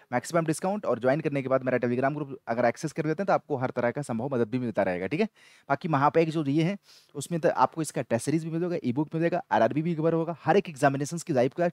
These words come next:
टेस्ट सीरीज, वीडियो कोर्स, ई बुक सब कुछ कवर हो जाता है महापैक में। पच्चीस सौ रुपये इसका बैच है, महापैक हजार रुपये और पे करने के बाद मिल जाता है। महा-, सारे बैचेस के लिंक पड़े हुए हैं। और YouTube पे भी बहुत बड़ी-बड़ी प्लानिंग आप लोगों के लिए कर रहे हैं, कल उसका अनाउंसमेंट हो जाएगा। सिस्टमैटिक तरीके से आप लोग जुड़ते रहिए चार बजे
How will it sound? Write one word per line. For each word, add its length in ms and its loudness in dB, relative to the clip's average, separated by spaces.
टेस्ट 140 0
सीरीज, 240 -4
वीडियो 180 -4
कोर्स, 300 -8
ई 80 -2
बुक 180 -8
सब 160 0
कुछ 160 -4
कवर 140 -4
हो 80 0
जाता 160 -2
है 40 -2
महापैक 420 -2
में। 80 -14
पच्चीस 240 -6
सौ 60 0
रुपये 200 2
इसका 220 2
बैच 180 4
है, 60 0
महापैक 400 0
हजार 140 4
रुपये 180 0
और 120 4
पे 140 -4
करने 220 -4
के 80 -6
बाद 200 -4
मिल 120 -6
जाता 200 -6
है। 60 -6
महा-, 200 2
सारे 220 6
बैचेस 240 2
के 80 -2
लिंक 140 -4
पड़े 160 0
हुए 120 -2
हैं। 80 -6
और 180 4
YouTube 280 2
पे 100 4
भी 100 4
बहुत 220 0
बड़ी-बड़ी 280 2
प्लानिंग 340 4
आप 180 0
लोगों 140 -2
के 100 -6
लिए 80 -2
कर 160 0
रहे 140 0
हैं, 120 -4
कल 120 8
उसका 240 2
अनाउंसमेंट 360 0
हो 60 4
जाएगा। 260 4
सिस्टमैटिक 520 -4
तरीके 260 -2
से 120 -2
आप 160 0
लोग 100 -8
जुड़ते 240 -4
रहिए 180 -2
चार 240 2
बजे 220 -4